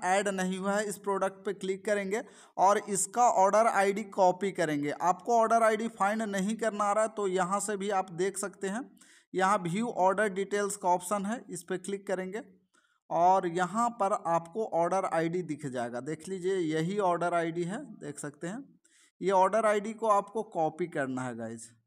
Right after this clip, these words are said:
चलिए यहाँ पर कॉपी कर लेते हैं। कॉपी करके और कैश करो एप्लीकेशन में जाते हैं और यहाँ पर मैं ऑर्डर आईडी को पेस्ट कर देता हूँ। अब कंटिन्यू पर क्लिक करते हैं।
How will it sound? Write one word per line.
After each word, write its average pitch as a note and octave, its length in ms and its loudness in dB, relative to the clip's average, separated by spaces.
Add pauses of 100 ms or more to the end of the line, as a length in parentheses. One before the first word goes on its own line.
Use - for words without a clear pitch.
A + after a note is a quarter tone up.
(300)
चलिए F3 180 -2
यहाँ G3 140 0
पर G3 140 -8
कॉपी F3 400 -2
कर G3 220 -4
लेते G3 300 -6
हैं। A3 360 -10 (380)
कॉपी F3 340 -2
करके A3 380 -2 (260)
और E3 340 4
कैश F#3 420 0
करो G#3 200 2
एप्लीकेशन G3 540 -4
में G#3 140 -8
जाते G3+ 320 -2
हैं G#3+ 80 -2
और E3+ 340 0
यहाँ F3 320 -2
पर F#3 200 -4
मैं F#3 280 -6 (140)
ऑर्डर D#3 300 0
आईडी E3+ 240 0
को G3+ 160 -6
पेस्ट E3+ 380 -8
कर B2+ 140 -8
देता A#2 280 -8
हूँ। A2+ 420 -12 (440)
अब G3 140 2
कंटिन्यू G#3 480 -2
पर A#3 160 -2
क्लिक A3 300 -6
करते G#3+ 260 -4
हैं। B3 160 -4